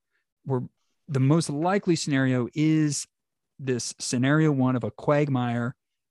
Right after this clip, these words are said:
with or without possible regime change. Still too soon to tell if that will be achieved. But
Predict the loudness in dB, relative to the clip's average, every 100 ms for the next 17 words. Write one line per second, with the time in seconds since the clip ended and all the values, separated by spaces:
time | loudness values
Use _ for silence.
0 | _ _ -8 6 8 8 6 -4 -8 0
1 | 2 2 2 2 2 0 -2 -2 -2 -2
2 | 0 0 0 -2 -2 -6 -8 -4 -4 -2
3 | -2 -4 -2 0 0 -2 -2 -2 -2 -4
4 | -4 -4 -4 -2 -2 -6 -12 -8 -4 -4
5 | -6 -10 -18 _ _ _ _ _ _ _
6 | _ _ 0 2 2